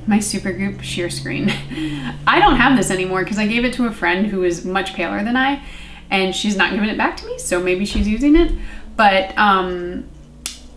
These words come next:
yeah, I did a video on this, and this one makes me mad. So there is the matte screen and the sheer screen, and the matte screen is fine. Like, I don't,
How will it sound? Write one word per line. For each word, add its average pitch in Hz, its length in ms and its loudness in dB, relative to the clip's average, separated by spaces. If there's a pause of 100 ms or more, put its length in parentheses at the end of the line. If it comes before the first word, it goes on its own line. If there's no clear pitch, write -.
(100)
yeah, 185 580 -2
I 208 140 2
did 285 140 6
a 294 80 6
video 233 240 4
on 247 160 6
this, 311 380 4
and 196 580 0
this 214 280 -4
one 427 200 2
makes 294 320 4
me 220 160 2
mad. 180 1120 -2 (360)
So 233 160 4
there 277 180 8
is 269 160 6
the 220 80 2
matte 226 400 6
screen 302 320 6
and 202 160 2
the 196 80 8
sheer 185 260 2
screen, 180 480 -2
and 202 240 2
the 233 40 4
matte 403 260 4
screen 349 240 6
is - 220 0
fine. 175 500 0
Like, - 280 -6 (300)
I 214 220 -4
don't, 339 320 4